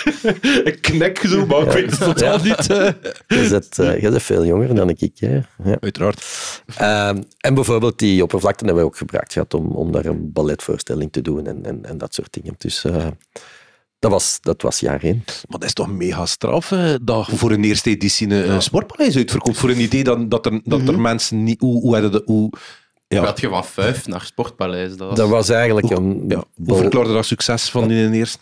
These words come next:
Speaker 2: een belachelijk, eh, risico, om te beginnen. Maar dat, dat bleek dan achteraf. Daar heb ik nog een... een, een, een, een, eh,
Speaker 1: Anekdote?
Speaker 2: een anekdotetje over.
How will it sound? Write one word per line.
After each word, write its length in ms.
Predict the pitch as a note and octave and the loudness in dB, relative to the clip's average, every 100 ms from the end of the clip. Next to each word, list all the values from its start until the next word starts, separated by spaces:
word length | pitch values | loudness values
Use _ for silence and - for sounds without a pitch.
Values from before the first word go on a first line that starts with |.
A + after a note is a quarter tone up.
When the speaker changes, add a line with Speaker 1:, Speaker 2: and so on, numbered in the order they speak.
| _ _ | _ _
Speaker 2:
een 200 | A#2 G#2+ | -2 0
belachelijk, 600 | G2+ G#2+ A2+ - G#2+ G#2 - - | 2 2 0 2 2 2 -4 -4
eh, 540 | F#2+ F2+ F2+ E2+ E2+ E2 | 0 2 2 2 0 -2
risico, 540 | E2 F#2 A#2 E3 A#3+ B3 _ C#3 | 0 0 2 2 0 -2 _ -8
om 80 | |
te 80 | C3+ | -4
beginnen. 360 | - C#3 F3+ - | -2 0 0 0
Maar 100 | F2+ | 0
dat, 140 | F2+ - - | -2 -4 -4
dat 160 | F2+ | 0
bleek 220 | F#2+ F#2+ | 2 2
dan 140 | E2+ F2 | 2 0
achteraf. 380 | F2 F2 G2+ - | 0 -2 -2 -6
Daar 220 | - - _ _ | -14 -18 _ _
heb 120 | - | -6
ik 100 | F#2 | -2
nog 120 | F2 | 0
een... 140 | F2 E2+ - _ | 0 -4 -10 _
een, 180 | D#2 - | -6 -4
een, 120 | E2+ A2+ | -8 -8
een, 200 | F2+ B2+ - | -8 -10 -12
een, 220 | A#2 F2+ F2 | -10 -6 -6
eh, 220 | F2 E2+ - _ | -6 -10 -16 _
Speaker 1:
Anekdote? 460 | A#2 F#2 C3 E3 A3+ | -2 2 0 0 2
Speaker 2:
een 140 | F#2+ | 2
anekdotetje 760 | E2+ E2+ G2 B2 - - C2+ - | 2 2 2 0 -2 -2 0 2
over. 400 | C#3+ D3+ - | 2 0 -4